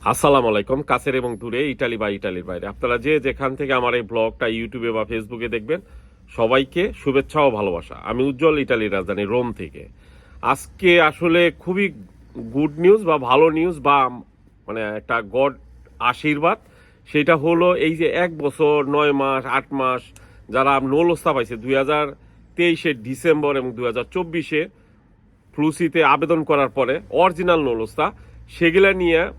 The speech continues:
ম্যাক্সিমাম মানুষ, নাইনটি থেকে নাইনটি ফাইভ পার্সেন্ট মানুষ অপেক্ষায় আছে। সেই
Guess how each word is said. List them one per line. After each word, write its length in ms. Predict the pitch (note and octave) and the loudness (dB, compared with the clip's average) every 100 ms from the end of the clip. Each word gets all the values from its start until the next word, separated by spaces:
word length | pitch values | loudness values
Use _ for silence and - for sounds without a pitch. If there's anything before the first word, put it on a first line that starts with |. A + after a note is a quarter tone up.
| C3 | -2
ম্যাক্সিমাম 540 | A3+ - B3+ A3+ F3+ | -2 -2 -4 0 0
মানুষ, 220 | C#3 A#2 C#3 | 0 -4 -4
নাইনটি 360 | D#3 G#3+ G#3+ | -2 -2 -4
থেকে 180 | D#3+ D#3 | -6 -4
নাইনটি 300 | E3+ E3 D#3+ | -2 -2 -2
ফাইভ 180 | C3+ C#3+ C3 | -6 -6 -4
পার্সেন্ট 340 | D3+ - D#3 | -6 -4 -2
মানুষ 400 | D3 C3+ G3+ - - - _ _ | -2 -2 -4 -10 -20 -20 _ _
অপেক্ষায় 460 | F#3+ F#3+ F#3 E3+ | 0 0 0 0
আছে। 280 | A2+ - F#2 | -2 -2 -10
সেই 260 | - C3+ | -6 -6